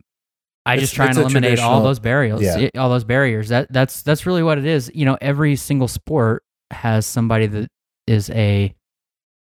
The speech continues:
Speaker 1: specialist in their sport that they can go to, except for jujitsu for some reason. So
Speaker 2: Right.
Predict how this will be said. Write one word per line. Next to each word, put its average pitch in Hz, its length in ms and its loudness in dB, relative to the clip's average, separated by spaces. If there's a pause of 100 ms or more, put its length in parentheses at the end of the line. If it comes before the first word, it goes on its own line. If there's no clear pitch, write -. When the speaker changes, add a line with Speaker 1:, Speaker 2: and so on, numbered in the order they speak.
(220)
Speaker 1:
specialist 113 560 -2
in 110 80 0
their 107 120 2
sport 110 320 -2
that 110 40 -6
they 107 140 0
can 104 100 -2
go 107 140 2
to, 101 320 0
except - 320 0
for 120 80 0
jujitsu 127 500 0
for 120 100 -2
some 101 240 0
reason. 98 400 -2
So - 180 -4
Speaker 2:
Right. 101 180 2